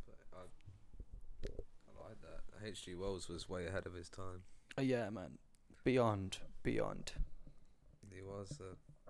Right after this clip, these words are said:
Speaker 1: didn't like the Time Machine, though, I'm not gonna lie. I don't know if it's 'cause I was, uh, that was part of my A-level exam that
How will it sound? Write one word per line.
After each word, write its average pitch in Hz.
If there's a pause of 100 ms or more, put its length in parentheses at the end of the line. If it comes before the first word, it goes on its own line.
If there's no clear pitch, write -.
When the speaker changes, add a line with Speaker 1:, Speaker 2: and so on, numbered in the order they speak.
(300)
Speaker 1:
didn't 110
like 101
the -
Time 90
Machine, 82
though, 80
I'm 85
not 82
gonna 85
lie. 87 (220)
I -
don't 92
know 92
if 90
it's 87
'cause 95
I 92
was, 85 (440)
uh, 85 (120)
that 92
was 82 (280)
part 92
of 90
my 87
A-level 92
exam 87
that -